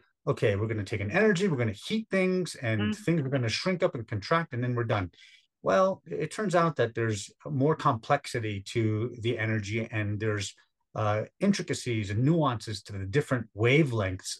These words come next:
Speaker 1: of these radio frequency machines, whether it's R F microneedling or, uh, other plasma devices. age jet just happens to be that, uh, really neat nitrogen-based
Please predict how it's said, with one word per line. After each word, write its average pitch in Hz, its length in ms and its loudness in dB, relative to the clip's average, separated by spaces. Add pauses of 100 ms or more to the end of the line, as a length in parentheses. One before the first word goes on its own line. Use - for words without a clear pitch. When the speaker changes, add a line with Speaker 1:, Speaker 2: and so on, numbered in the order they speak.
Speaker 1:
of 165 400 2
these 110 220 -4
radio 104 260 -2
frequency 110 420 -6
machines, 95 600 -2 (380)
whether 104 220 2
it's 95 160 -2
R 110 200 4
F 101 140 0
microneedling 131 920 0
or, 95 380 -2 (360)
uh, 92 260 0
other 139 240 6
plasma 104 440 -2
devices. 95 600 -4 (340)
age 117 340 2
jet 104 220 0
just - 160 -8
happens 113 400 -2
to 120 80 -4
be 107 440 -2
that, 92 380 0 (100)
uh, 92 360 2
really 123 240 2
neat 127 340 2
nitrogen-based 110 1600 -4